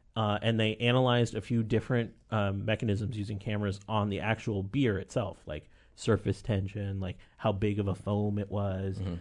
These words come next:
Speaker 1: how much volume they sort of took in, uh, coloration, that kind of stuff, and combined it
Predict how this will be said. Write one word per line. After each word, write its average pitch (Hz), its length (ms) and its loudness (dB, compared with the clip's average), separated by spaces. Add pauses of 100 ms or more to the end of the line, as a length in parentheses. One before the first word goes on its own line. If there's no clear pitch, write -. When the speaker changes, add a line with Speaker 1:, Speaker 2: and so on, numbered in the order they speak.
Speaker 1:
how 104 140 -2
much 104 240 0
volume 98 540 0
they 95 140 -2
sort 101 200 -4
of - 100 -6
took 98 220 -6
in, 98 320 -2 (400)
uh, 110 200 2
coloration, 101 760 2
that 101 200 -2
kind 117 120 -2
of - 80 -2
stuff, 151 220 -2 (1500)
and 127 300 6
combined 135 400 6
it 156 160 2